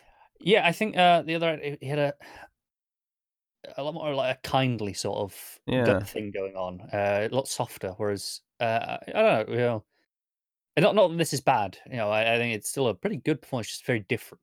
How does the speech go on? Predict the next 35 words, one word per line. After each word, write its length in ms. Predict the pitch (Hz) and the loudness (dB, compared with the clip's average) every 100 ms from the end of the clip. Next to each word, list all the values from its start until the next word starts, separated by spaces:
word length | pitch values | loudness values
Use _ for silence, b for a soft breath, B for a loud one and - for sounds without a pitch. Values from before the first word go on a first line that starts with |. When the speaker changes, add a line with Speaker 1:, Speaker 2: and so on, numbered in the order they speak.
| - | -4
Speaker 2:
Yeah, 180 | 190 131 | 2 2
it's 100 | 123 | 2
just 140 | 143 | -2
different 280 | 120 - 90 | -4 -4 -4
from 100 | 98 | -2
what 80 | 78 | 0
we 60 | 101 | 0
had 140 | 90 | 0
before, 420 | - - 104 90 | -2 -2 0 0
and 80 | 98 | 0
we're 60 | 107 | -2
just 120 | 107 | 0
getting 200 | 110 71 | -2 0
used 220 | 95 - | -2 -2
to 120 | - 92 | -2 -2
it. 80 | - - | -4 -12
So, 320 | - 104 95 - | -2 -2 -2 -6
Speaker 1:
Yeah. 200 | 107 98 b b - - | -8 -8 b b -18 -8
Speaker 2:
um, 440 | 104 98 101 98 101 - _ _ _ _ _ _ - - - | -2 0 0 -2 -6 -20 _ _ _ _ _ _ -20 -20 -18
but 320 | - - 113 | -12 -6 -2
yeah, 260 | 107 107 98 - - | 0 0 -2 -6 -2
uh, 60 | |
I 180 | 104 92 | 0 2
know 120 | 131 127 110 | 2 0 0
Vasarala 480 | 110 - 95 85 | 0 2 2 2
was 120 | 90 - | 0 0
dropping 260 | 90 80 | -2 -2
F-bombs 400 | 80 - - 80 | -4 -2 -4 -2
left 220 | 76 - | -4 -4
and 80 | - | -4
right, 180 | 57 - | -4 -6
'cause 140 | - | -10
of 100 | - | -14
course 160 | - - | -8 -8
she, 140 | - | -6